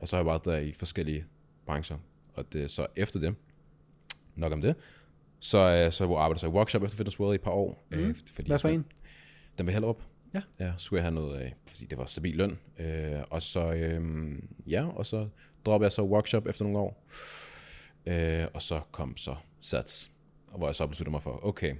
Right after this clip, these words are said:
Speaker 1: lad mig nu bare dykke mig ind i det her,
Speaker 2: Ja.
Speaker 1: og prøve virkelig at, at få det til at fungere.
Speaker 2: Ja.
Speaker 1: Ja. Og så efter kom Zoom-ideen,
Speaker 2: Ja.
Speaker 1: hvor vi lige skalerede lidt mere op, ikke?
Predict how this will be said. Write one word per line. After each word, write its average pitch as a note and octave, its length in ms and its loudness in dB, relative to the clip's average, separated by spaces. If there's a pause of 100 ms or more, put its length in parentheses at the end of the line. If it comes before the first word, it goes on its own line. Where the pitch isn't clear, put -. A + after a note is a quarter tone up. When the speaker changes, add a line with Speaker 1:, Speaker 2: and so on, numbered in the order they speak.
(200)
Speaker 1:
lad D#2 120 -4
mig D#2 100 0
nu E2 80 2
bare D2 340 2 (220)
dykke D2+ 180 0
mig D2+ 140 -2 (120)
ind D2+ 220 -6
i D2+ 80 -10
det D2 120 -6
her, C2 220 -8 (120)
Speaker 2:
Ja. C#3+ 40 -12 (140)
Speaker 1:
og C#2+ 120 -6
prøve C2+ 260 -6
virkelig C2+ 300 -4
at, C2 60 -8 (880)
at E2 100 -6
få D#2+ 120 -2
det D2+ 80 -4
til E2+ 100 -4
at D#2+ 60 -4
fungere. D2+ 260 -2 (240)
Speaker 2:
Ja. C#3+ 40 -10 (360)
Speaker 1:
Ja. - 60 -8 (320)
Og G#2+ 60 -10
så G2+ 260 -4
efter G2+ 260 0
kom G2+ 360 2 (340)
Zoom-ideen, B2 520 2 (400)
Speaker 2:
Ja. D3+ 80 -4 (260)
Speaker 1:
hvor F#2+ 80 -2
vi F2+ 100 0
lige F2 160 2
skalerede E2 400 -2
lidt D#2+ 120 -2
mere D#2 120 -2
op, D2+ 160 -4
ikke? A2 120 -6